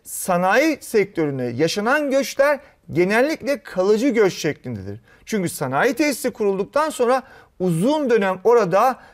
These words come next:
faaliyete devam edeceği için iş imkanları da uzun süre orada devam edecektir. Ve sanayi sektörü genellikle kalıcı göçlere neden olduğunu söyleyebiliriz.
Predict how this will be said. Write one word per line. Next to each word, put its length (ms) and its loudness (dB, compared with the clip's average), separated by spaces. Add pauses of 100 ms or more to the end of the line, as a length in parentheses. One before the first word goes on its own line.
faaliyete 640 0
devam 300 4
edeceği 340 0
için 260 -4 (320)
iş 340 0
imkanları 640 0
da 200 4
uzun 320 -2
süre 240 -2
orada 460 2 (260)
devam 280 4
edecektir. 540 -4 (260)
Ve 120 0
sanayi 480 0
sektörü 460 -2
genellikle 880 2 (300)
kalıcı 420 0
göçlere 640 0
neden 420 0
olduğunu 460 2
söyleyebiliriz. 1000 -2